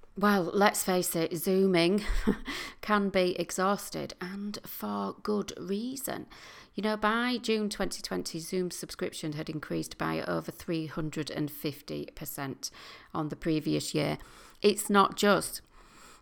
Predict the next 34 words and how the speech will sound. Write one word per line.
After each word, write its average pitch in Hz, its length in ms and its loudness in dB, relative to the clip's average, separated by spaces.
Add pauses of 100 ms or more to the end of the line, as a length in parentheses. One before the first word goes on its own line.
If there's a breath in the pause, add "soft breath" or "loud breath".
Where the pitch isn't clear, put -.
(100)
us 185 160 8
as 175 120 2
professionals 185 640 2
that - 120 2
are 165 40 2
using 170 400 4
the 165 60 -2
platform, 165 540 2
but 156 200 0
schools, 165 600 6 (340)
colleges, 165 640 6 (520)
everybody 254 440 4
really. 160 400 4
My 175 140 2
husband's 175 380 -2
even 165 300 2 (240)
doing, 175 360 4 (500 loud breath)
um, 165 460 2
beer 233 260 8
Zooms 156 500 2
on 165 160 6
a 160 60 2
Saturday - 340 0
night 202 240 2
with - 80 -4
the - 80 -2
lads. 240 380 2
So, 175 380 4 (420 loud breath)
you 185 100 4
know, 262 300 2
Zooming's 247 420 4
become 202 300 -2
a - 20 -2
thing. 160 320 -2